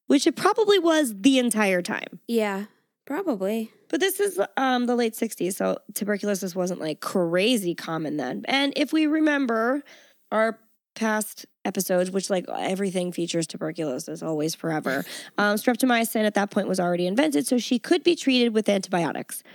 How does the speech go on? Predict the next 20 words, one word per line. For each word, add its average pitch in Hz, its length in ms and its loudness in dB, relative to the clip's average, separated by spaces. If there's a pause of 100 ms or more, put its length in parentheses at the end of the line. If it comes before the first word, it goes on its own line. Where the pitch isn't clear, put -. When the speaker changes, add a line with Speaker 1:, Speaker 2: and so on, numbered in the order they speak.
(260)
Speaker 1:
So - 160 -2
they 196 100 0
prescribe 233 460 0
her 339 80 4
those, 262 400 0 (200)
and 214 120 0
they 214 80 -2
tell 233 220 2
her 226 100 0
that 214 160 -4
she 220 140 -2
has 202 160 0
to 220 120 -2
stay 208 540 0
quarantined 208 580 -2
in 196 220 -2
her, 196 160 0
just 196 340 -4
her 185 140 -2
bedroom, 143 640 -4